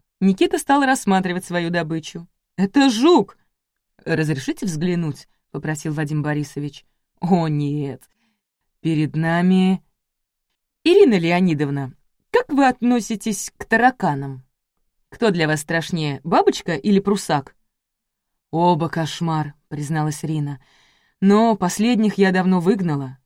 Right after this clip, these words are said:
В квартире их нет». «А вот вы и ошибаетесь», — заявил Пирогов. «Есть. Только у вас завелись не маленькие рыжие, а большие мадагаскарские тараканы. Они в длину достигают восьми-девяти сантиметров.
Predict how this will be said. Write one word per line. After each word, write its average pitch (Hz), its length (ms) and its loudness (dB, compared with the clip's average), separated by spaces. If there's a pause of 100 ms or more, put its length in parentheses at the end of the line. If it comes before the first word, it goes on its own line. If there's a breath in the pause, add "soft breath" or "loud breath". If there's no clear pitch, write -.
(160)
В - 80 -20
квартире 165 500 -2
их 151 140 -6
нет». 202 360 -2 (480)
«А 175 200 6
вот 180 380 2
вы 262 200 2
и 285 40 0
ошибаетесь», — 294 920 -2 (300)
заявил 156 400 -4
Пирогов. 151 520 -6 (120)
«Есть. 165 560 0 (640)
Только 330 240 2
у 311 100 6
вас 294 220 2
завелись 262 500 2
не 220 160 2
маленькие 214 600 2
рыжие, 151 480 -2
а 156 160 2
большие 175 640 0
мадагаскарские 165 1000 0
тараканы. 147 760 -4 (340)
Они 294 520 4
в 190 140 -2
длину 247 480 4
достигают 202 600 0
восьми-девяти 214 640 0
сантиметров. 214 760 -2